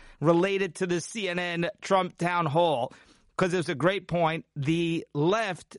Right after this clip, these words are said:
the meltdown, right? The, the, the, the, the left has had a total meltdown.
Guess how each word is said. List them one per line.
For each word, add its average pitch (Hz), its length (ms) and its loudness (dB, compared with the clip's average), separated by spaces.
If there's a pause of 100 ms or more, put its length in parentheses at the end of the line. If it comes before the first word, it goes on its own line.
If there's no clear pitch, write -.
(120)
the 156 100 0
meltdown, 165 580 0
right? 156 240 -2
The, 151 160 -4
the, 143 240 -6
the, 151 180 -4
the, 147 200 -6
the 147 160 -4
left 170 300 -4
has 160 100 -4
had 147 200 -2
a 135 40 -4
total 151 440 -4
meltdown. 143 920 -2